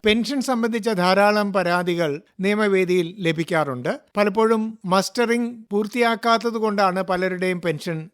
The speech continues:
തടസ്സപ്പെടാറുള്ളത്. സമയാസമയങ്ങളിൽ മസ്റ്ററിംഗ് ചെയ്യേണ്ടത് അനിവാര്യമായ ഒരു കാര്യമാണ്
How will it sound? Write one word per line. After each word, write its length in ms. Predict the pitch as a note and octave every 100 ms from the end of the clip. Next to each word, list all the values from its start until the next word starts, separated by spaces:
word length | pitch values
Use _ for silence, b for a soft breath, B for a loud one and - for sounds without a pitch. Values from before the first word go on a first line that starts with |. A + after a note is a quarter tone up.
| -
തടസ്സപ്പെടാറുള്ളത്. 960 | D3+ D#3 F3 E3+ D#3+ D#3 D#3 D#3 D#3+ A3 D4
സമയാസമയങ്ങളിൽ 960 | - G3 G3+ A3+ A#3+ A3 G3+ G3+ G3 F#3 C#3 - F#3+
മസ്റ്ററിംഗ് 600 | F#3+ - A#3+ A3+ A#3 G3+
ചെയ്യേണ്ടത് 520 | G3 G#3 G3+ F#3+ F#3+ F#3+ -
അനിവാര്യമായ 760 | F3 G3 G#3+ A3 A#3 A3 G#3 G#3+
ഒരു 180 | F#3+ F#3
കാര്യമാണ് 640 | F3 F#3 G3+ F#3+ F3 G3